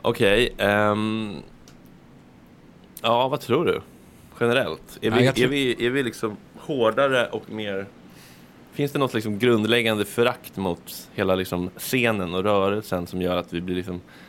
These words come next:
Speaker 1: känsligare för när de beter sig?
Speaker 2: Jag tror att du har, du har, du, du, du är verkligen någonting på spåret. Jag tror bara att
Speaker 1: Min kille ska, eh,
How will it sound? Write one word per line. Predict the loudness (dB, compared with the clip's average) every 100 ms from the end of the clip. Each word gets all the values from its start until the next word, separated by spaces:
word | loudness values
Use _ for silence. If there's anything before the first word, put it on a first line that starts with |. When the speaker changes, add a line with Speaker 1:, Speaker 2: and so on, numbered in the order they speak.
| -20
Speaker 1:
känsligare | -2 0 0 -2 0 2 2
för | -2 -4
när | -4
de | -6 -6 -2
beter | -2 0 -2
sig? | -4 -10 -16 -18 -6
Speaker 2:
Jag | -6
tror | -2 0 2
att | 2
du | 2
har, | 4 2
du | 2 -2
har, | 0 0
du, | -2 -2
du, | -2 -2
du | -2 -2 0
är | 0
verkligen | 2 2 2 0
någonting | -2 -2 -4
på | -8
spåret. | -4 0 2
Jag | 0
tror | -2 2
bara | 2
att | 2 -4 -16 -20 -20 -14 2
Speaker 1:
Min | 4 4
kille | 2 4 6 4 2
ska, | 2 4 4
eh, | 2 -2